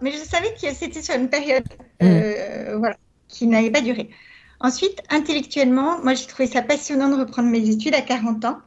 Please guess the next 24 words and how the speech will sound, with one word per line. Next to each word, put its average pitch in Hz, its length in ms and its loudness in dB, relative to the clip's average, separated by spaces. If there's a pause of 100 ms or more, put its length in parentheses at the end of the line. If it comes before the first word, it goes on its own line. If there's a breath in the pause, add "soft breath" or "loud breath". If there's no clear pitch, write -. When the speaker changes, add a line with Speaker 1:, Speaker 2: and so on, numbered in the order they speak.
Speaker 2:
Mm. 160 120 4 (500 soft breath)
Speaker 1:
Euh, 226 180 -2
n'en 254 180 2
déplaise 285 360 -2
à 269 80 2
ma 233 160 0
fille, 320 240 -4
puisque - 300 -6
je 220 100 -4
me 233 80 0
souviens 240 340 -2
qu'un 226 500 -4
matin 233 420 2
où 240 100 2
je 220 80 -4
faisais 226 260 0
ma 226 180 2
maligne 254 440 4
en 214 40 2
disant, « 226 340 2
Mais 254 180 4
tu 220 140 -10
sais, 302 460 2
euh, 226 220 0